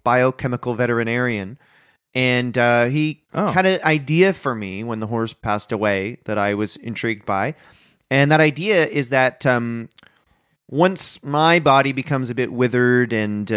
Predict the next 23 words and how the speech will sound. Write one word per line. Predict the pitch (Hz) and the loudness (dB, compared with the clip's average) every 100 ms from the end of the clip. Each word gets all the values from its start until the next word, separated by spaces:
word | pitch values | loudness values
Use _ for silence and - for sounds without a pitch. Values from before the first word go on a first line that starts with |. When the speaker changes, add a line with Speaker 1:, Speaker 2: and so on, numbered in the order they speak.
| 104 | 0
Speaker 1:
useless, | 101 147 143 92 117 - | 2 2 0 -4 -4 -4
like, | 104 | -2
once | 120 120 | -2 0
I | 113 | 0
get | 101 - 110 | -2 -2 -2
really | 107 104 | -2 -2
old | 98 92 104 110 | -2 -4 -4 -6
and | 107 | -6
my | 101 | -4
body's | 101 107 101 | -2 0 -2
not | 98 | -6
what | 92 | -6
it | 95 | -4
was, | 92 101 - 110 | -2 -2 -4 -4
Speaker 2:
Right. | 104 98 92 - - | -4 -4 -8 -16 -8
Speaker 1:
he's | 170 208 | -2 0
got | 196 175 | 0 2
this | 151 | 0
plan | - 117 117 | 0 0 0
to | 123 117 104 | -2 -6 -8
freeze | - 165 196 175 | -2 0 2 0
the | 131 | -2
horse | 131 117 - - | 0 0 -2 -6